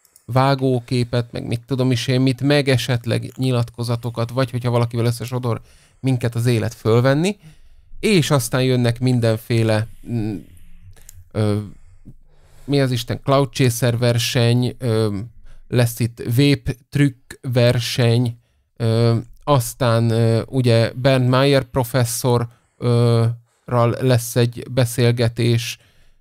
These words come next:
utána, nem tudom, mi ez a Steam Engine, hogy, hogy mi lesz akkor ott, ez a három, nem, bocsánat, öt perc,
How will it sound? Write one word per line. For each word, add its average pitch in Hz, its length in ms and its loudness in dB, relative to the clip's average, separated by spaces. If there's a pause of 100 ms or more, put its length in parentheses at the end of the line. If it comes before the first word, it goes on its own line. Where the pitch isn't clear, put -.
(480)
utána, 117 720 2
nem 135 300 2
tudom, 113 200 0
mi 110 120 0
ez 107 120 0
a 113 40 -4
Steam 113 380 -2
Engine, 113 400 2
hogy, 117 280 0
hogy 123 180 0
mi 117 140 4
lesz 113 280 0
akkor - 480 -6
ott, 120 360 -2
ez 113 140 -2
a 107 340 -2
három, 120 480 0
nem, 117 220 -2
bocsánat, 117 480 -4
öt 120 200 -2
perc, - 460 -2